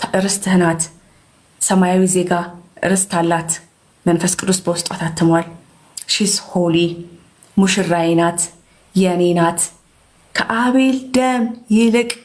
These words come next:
የተሻለውን የሚናገር፣ እም? የተሻለውን የሚናገር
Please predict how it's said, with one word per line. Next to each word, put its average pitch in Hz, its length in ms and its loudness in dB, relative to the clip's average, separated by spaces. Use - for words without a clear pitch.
የተሻለውን 202 920 0
የሚናገር፣ 196 680 2
እም? 233 140 4
የተሻለውን 185 680 0
የሚናገር 190 680 2